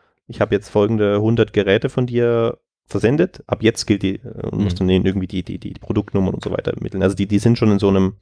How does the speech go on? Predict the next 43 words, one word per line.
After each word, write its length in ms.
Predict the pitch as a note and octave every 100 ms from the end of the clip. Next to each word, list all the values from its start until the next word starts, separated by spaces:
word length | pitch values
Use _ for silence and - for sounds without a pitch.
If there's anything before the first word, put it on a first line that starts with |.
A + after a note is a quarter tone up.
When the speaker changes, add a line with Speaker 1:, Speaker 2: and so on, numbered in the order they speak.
| _ - _ _ - - -
Speaker 1:
in 140 | G#2+ G2+
so 120 | G2
einem, 240 | F#2+ F#2+ F#2+
ähm, 380 | F#2+ F#2+ G2+ G#2 _ _ _ _ _ - - - - - - _ _ _ -
in 100 | A2
so 60 |
einem 60 | F#2+
engen 180 | A2+ A#2
Verhältnis 500 | G2+ G2 G#2 G2 -
mit 160 | F#2+
den, 240 | F#2 G2 -
zwischen 280 | - - G#2
Partnern 360 | F#2 G2+ G#2
und, 120 | G2+ -
und, 180 | - A2+
und, 160 | A2+
und 160 | A2+ A2+
Herstellern, 440 | A2 - G#2+ G#2+
die 80 | G#2+
Distributoren, 640 | - - A#2 - A2+ A2
und 180 | G#2+ G#2+
arbeiten 320 | G2+ A2 G#2
aber 140 | G2 G2+
halt 80 | G2
natürlich 240 | F#2+ G2
mit 100 | G2+
vielen 280 | - G2 F2+
Firmen 220 | F2 E2
zusammen. 300 | F#2 F#2 F2
Also 140 | F#2+
die 80 | F#2
verkaufen 380 | - - F#2+ F#2+
dann 160 | G2 G2
halt 240 | G2 - _ -
Elek-, 340 | - G2 - _ _ _ - -
äh, 300 | G2 F#2+ - - - _ _ _ -
I-T-Equipment 640 | A2 G#2 G#2 G#2 G#2 G2+
oder 160 | - F#2+
sowas 240 | F#2+ G2
meistens 420 | G#2 G#2 - G#2+ -
oder 480 | G2+ G2+ - -
aus, 180 | - G#2
von, 300 | - F#2 F#2